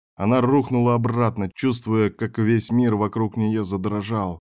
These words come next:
а затем выгнулась с надрывным стоном, потому что разряд тока между пальцами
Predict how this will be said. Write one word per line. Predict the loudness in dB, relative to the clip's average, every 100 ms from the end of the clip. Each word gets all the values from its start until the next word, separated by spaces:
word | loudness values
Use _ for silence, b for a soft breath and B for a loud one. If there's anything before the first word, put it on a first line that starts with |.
| _ _ _
а | -8
затем | -6 -2 -2 0
выгнулась | -2 -2 0 0 -4 -6
с |
надрывным | -4 -2 0 0 0 -2
стоном, | -4 -6 -6 -4 -6
потому | -8 -6 -6
что | -6 -6
разряд | -4 -2 -2 -2 -4 -4
тока | -4 -2
между | -2 -2 -4
пальцами | -2 -2 -2 0 -2